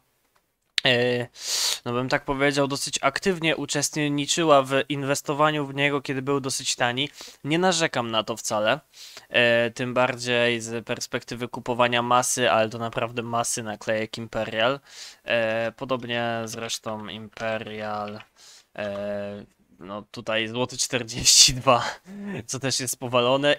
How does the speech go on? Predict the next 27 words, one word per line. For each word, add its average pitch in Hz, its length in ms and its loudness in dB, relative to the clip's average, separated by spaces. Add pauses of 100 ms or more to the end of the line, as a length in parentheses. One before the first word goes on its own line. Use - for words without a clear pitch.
i 196 120 -6
Imperial 143 560 4
Holo 127 300 4
za 131 140 -2
sto 151 280 -4
złotych, 147 460 -4
także 120 540 0
powiedzmy 131 480 -4
sobie, 127 380 -2
że 120 120 -10
te 131 140 -10
ceny 131 400 -2 (320)
Imperial 127 580 4
są 127 140 -2
naprawdę 127 480 2
potężne. 120 800 -2 (380)
E, 113 280 0
dodatkowo 123 680 -2
warto 120 400 -2
jeszcze 117 400 -2
według 113 300 -6
mnie 117 420 0
dorzucić, 117 800 -4
e, 110 180 -6
naklejkę 117 520 -4
Winiego, 110 520 -2 (540)
która 117 800 2